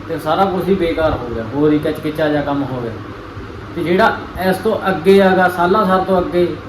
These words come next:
ਸਾਲਾਸਰ ਤੋਂ ਅੱਗੇ ਜੈਪੁਰ ਹੈਗਾ, ਠੀਕ ਆ ਬਈ, ਉੱਥੇ ਦੇਖਣ ਲਾਇਕ ਕੁਛ ਨਾ ਕੁਛ ਹੈਗਾ ਗਾ। ਉੱਥੇ ਮਤਲਬ ਕਿ ਘੁੰਮਣ ਵਾਸਤੇ ਬਹੁਤ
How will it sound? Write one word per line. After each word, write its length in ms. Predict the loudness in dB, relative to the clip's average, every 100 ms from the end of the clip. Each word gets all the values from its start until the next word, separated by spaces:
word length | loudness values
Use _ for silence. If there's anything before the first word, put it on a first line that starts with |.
| -16 -8
ਸਾਲਾਸਰ 440 | -4 0 0 0
ਤੋਂ 220 | 0 0 2
ਅੱਗੇ 180 | 2
ਜੈਪੁਰ 600 | 0 2 0 0 0 0
ਹੈਗਾ, 300 | 2 0 -2 -6 -8 -2
ਠੀਕ 120 | 0
ਆ 60 |
ਬਈ, 140 | 2 2
ਉੱਥੇ 520 | 2 0 0 0 2
ਦੇਖਣ 380 | 2 0 0 2
ਲਾਇਕ 300 | 4 4 2
ਕੁਛ 240 | 0 0
ਨਾ 160 | 0 -2
ਕੁਛ 180 | -2 -4 -4
ਹੈਗਾ 240 | -2 -2
ਗਾ। 180 | -2 -6 -6
ਉੱਥੇ 340 | -8 -2 0
ਮਤਲਬ 320 | 0 -2 -4
ਕਿ 80 | -4
ਘੁੰਮਣ 340 | -2 -2 -2
ਵਾਸਤੇ 400 | -2 0 -2 -2
ਬਹੁਤ 480 | -4 -2 -2 -2 -6